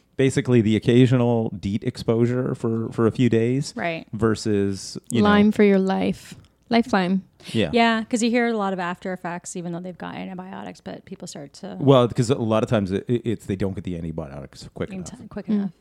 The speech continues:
Speaker 1: And that's,
Speaker 2: Gotcha.
Speaker 1: that's, it seems to be the nice thing, 'cause I've talked to people in the last couple of years, and now doctors are like, "Oh, ticks,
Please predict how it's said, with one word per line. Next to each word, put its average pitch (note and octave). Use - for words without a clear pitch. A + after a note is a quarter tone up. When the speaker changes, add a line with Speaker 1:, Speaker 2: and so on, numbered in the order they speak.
Speaker 1:
And B2+
that's, C#3
Speaker 2:
Gotcha. F3
Speaker 1:
that's, C#3
it D3+
seems C#3
to B2
be B2
the G#2
nice G2
thing, F2+
'cause G#2
I've G2
talked G2
to -
people E2+
in A2
the F2+
last F2+
couple C3
of G2+
years, E2+
and G#2
now G#2
doctors G#2+
are A2
like, F#2+
"Oh, A#2+
ticks, -